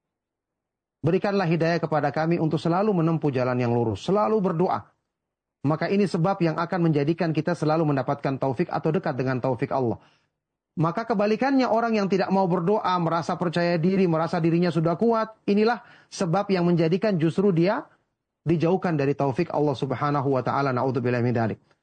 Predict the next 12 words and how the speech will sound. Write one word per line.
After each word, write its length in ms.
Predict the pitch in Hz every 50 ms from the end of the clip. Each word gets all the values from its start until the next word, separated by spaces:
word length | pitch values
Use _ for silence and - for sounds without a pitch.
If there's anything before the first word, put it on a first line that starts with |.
| _ _ _ _ _ _ -
Kemudian 420 | 196 190 214 220 254 254 240 190
termasuk 400 | - 208 190 202 208 208 - 226
seba-, 320 | - - 190 170 170 175 -
sebaik-baik 640 | - - 180 175 190 202 196 170 160 175 180 190
sebab 400 | 170 - 180 160 160 180 180 185
adalah 480 | - 175 156 160 160 180 208 233 - - _ _ _ _ _ _ _ _
selalu 480 | - - 196 190 196 202 214 226 233 214
membaca 480 | 208 202 190 185 196 202 196 - 208
Al-Quran 560 | - 196 196 190 - 196 196 - 208 214 202
dan 160 | 185 185 180 180
merenungkan 560 | 180 185 185 196 214 220 180 196 190 185 -
isinya. 400 | 180 160 - 208 208 196 160